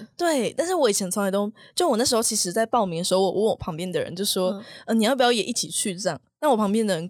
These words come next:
Speaker 1: 就跟我说他没有兴趣。
Speaker 2: 嗯，嗯。
Speaker 1: 然后我就才发现，就不是每个人其实都会对这些有兴趣的。
Speaker 2: 当然。
Speaker 1: <laughs> 因为我以为大家都会觉得，哦，跟我一样觉得很酷。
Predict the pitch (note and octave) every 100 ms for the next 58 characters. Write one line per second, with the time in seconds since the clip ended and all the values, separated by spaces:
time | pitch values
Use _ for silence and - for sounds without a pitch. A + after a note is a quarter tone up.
0 | A3 A#3 G#3 F#3 F3+ F3+ F#3+ F#3+ G#3 -
1 | G#3+ - - - - _ A#3 G#3+ G3+ G3
2 | - - - - A#3 A#3+ B3 A#3+ G#3+ G#3
3 | A3 C4 A#3 A#3+ - G3 B3 F3+ - D3+
4 | D3 F3+ F#3 F3+ F#3+ G3 G3+ F#3 A3 G3+
5 | F#3+ G3 G#3+ F3+ G#3+ G3+ F3+ E3+ G#3 A#3+
6 | A#3+ D4+ A#3+ C4 D4 C#4+ B3+ B3 A#3+ B3+
7 | - - B4+ - D5 - E4+ G#4+ D4 A3
8 | C4+ A3+ B3+ B3 A3 F#3+ F#3 B3+ C4+ D#4+
9 | A#3+ A3 C#4+ A3+ A3+ - - A#3 F3+